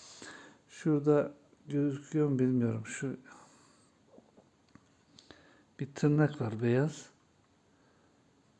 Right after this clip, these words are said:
O tırnak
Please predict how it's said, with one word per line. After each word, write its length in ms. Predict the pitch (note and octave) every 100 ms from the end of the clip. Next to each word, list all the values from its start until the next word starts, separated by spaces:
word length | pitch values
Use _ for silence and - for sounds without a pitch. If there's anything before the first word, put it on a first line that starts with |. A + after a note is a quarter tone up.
| _ _ _ _ _ _ _ _ _ _ _ _ _ - - _ - - _ - - - - _ _
O 160 | D#3 C#3+
tırnak 600 | D#3 D3 D#3+ E3 -